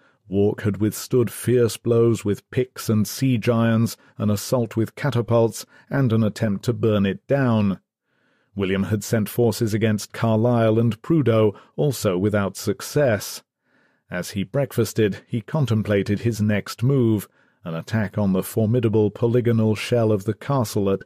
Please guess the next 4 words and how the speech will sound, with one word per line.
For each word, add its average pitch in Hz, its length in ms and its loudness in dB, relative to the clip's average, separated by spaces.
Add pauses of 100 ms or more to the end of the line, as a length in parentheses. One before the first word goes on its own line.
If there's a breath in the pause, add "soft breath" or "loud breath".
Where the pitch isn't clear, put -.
Alnwick. 113 480 -2 (1000)
Then 98 520 0
disaster 104 680 -2
struck. - 560 -4